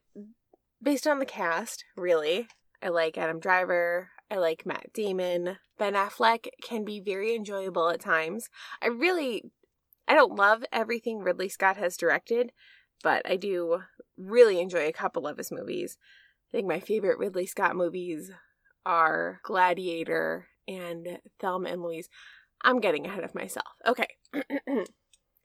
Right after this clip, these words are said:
The plot of The Last Duel is apparently based on a true story about the last, the last trial by combat of the Middle Ages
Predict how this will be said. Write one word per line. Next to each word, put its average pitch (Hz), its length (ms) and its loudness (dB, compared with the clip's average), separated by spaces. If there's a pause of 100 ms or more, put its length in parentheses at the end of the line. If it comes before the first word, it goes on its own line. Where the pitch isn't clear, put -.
(520)
The 262 100 2
plot 294 340 6
of 359 120 -2
The 359 80 0
Last 339 360 0
Duel - 320 0
is 220 180 -2
apparently 220 400 -2
based 220 380 -2
on 190 140 -2
a 170 80 0
true 269 400 -6
story 180 640 0 (340)
about 175 540 0 (720)
the 190 120 4
last, 220 720 2 (340)
the 254 120 2
last 226 340 2
trial 269 400 8
by 254 180 2
combat 214 680 0 (440)
of 185 300 -4
the 190 80 -6
Middle 220 320 4
Ages - 600 -4